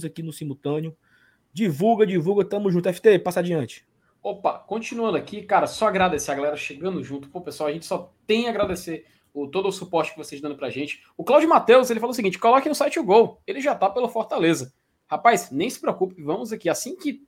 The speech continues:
Speaker 2: rolar o afun-, o anúncio oficial, vamos trazer aqui números, dados, mapa de calor, tudo que a gente puder informar vocês a prime-, de primeira mão sobre o Silvio Romero, vai estar aqui no Glória e Tradição. Então fique ligado, permaneça aqui com a gente, que vocês vão ver muita informação aqui na live do G T.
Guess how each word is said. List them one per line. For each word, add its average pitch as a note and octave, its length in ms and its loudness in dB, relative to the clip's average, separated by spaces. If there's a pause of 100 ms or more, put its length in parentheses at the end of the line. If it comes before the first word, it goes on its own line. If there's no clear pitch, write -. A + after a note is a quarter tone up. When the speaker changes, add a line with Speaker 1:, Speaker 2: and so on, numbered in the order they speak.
Speaker 2:
rolar D#3 380 4
o D4+ 60 4
afun-, D4+ 280 -4
o A#3 40 0
anúncio G#3+ 260 0
oficial, F3 420 -2 (300)
vamos E3+ 160 -12
trazer E3 280 4
aqui D#3+ 140 -8
números, F3 640 0
dados, D#3 480 4
mapa F3 320 -2
de D#3 140 -12
calor, D3+ 460 -4
tudo C#4+ 200 -8
que E4+ 80 -10
a B3+ 60 -10
gente B3+ 180 -12
puder G3+ 440 -6
informar A3+ 420 -4
vocês G3 320 -2
a F3+ 60 -2
prime-, F3+ 280 -6
de E3 120 -18
primeira F#3 260 -6
mão C#3+ 200 -4 (220)
sobre C4+ 280 -2
o B3 40 -6
Silvio A#3+ 220 -8
Romero, G3 320 0 (260)
vai F3 280 2
estar A3+ 200 -4
aqui G#3 160 -4
no G3 100 -4
Glória F#3 180 0
e F#3 40 -12
Tradição. F#3 320 0
Então D#3+ 200 -4
fique C4+ 340 -8
ligado, G#3+ 460 4
permaneça A3+ 420 -6
aqui - 100 -20
com A3 100 -6
a E3+ 40 0
gente, F#3 320 -6 (220)
que F#3+ 80 -14
vocês F#3+ 260 -4
vão F#3+ 100 -2
ver G3 120 0
muita A3 320 -2
informação A3 580 -2 (180)
aqui - 140 -10
na F3 100 0
live D#3+ 260 2
do E3+ 100 -8
G F#3 160 -2
T. A#2 240 -10